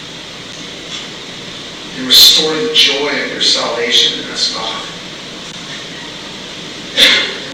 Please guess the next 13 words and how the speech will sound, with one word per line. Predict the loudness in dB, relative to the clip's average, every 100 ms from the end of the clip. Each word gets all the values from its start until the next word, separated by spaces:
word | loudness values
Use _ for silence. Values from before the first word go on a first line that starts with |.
| -2
God, | 2 4 6
we, | 6 4
we | 2 0
just, | 2 0 0
we | 0
just | 0 0
really | -2 -4 -4
recognize, | -4 -6 -6 -4 -2 0 -2 -4 -10 -12 -12 -10 -8
um, | -8 -8 -8 -10 -10 -12 -6 -2
our | 0
need | 0 -2
for | -2 -2
you. | 0 0 -2